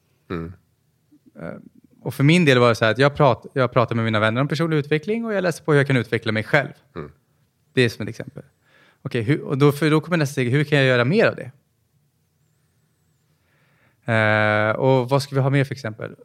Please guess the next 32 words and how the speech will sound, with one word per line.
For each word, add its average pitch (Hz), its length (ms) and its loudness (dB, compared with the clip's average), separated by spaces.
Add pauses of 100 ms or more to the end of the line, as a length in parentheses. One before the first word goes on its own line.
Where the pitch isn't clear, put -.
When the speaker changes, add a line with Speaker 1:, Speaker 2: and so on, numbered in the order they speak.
(440)
Speaker 2:
Du 139 180 -4
kan 156 140 2
ha, 143 300 4
om 143 180 -2
du 170 180 2
ställer 143 280 2
dig - 40 -4
på 127 60 -2
ti-, 139 300 -6
om - 160 -2
du 165 120 2
går 147 160 2
till 117 360 -2
Pressbyrån 113 760 -4
eller 104 140 -10
Pressstopp - 680 -16
eller - 200 -10 (1080)
Hemköp, 123 680 -4
där 156 140 6
de 151 80 4
har 139 100 6
tidningsställen 135 720 0
i - 20 2
alla 110 80 2
fall, 107 200 -2
där 117 80 -2
det 113 80 0
ska 110 200 -2
vara 110 220 0 (460)
gott 135 360 0
om 127 100 0
urval. 123 640 0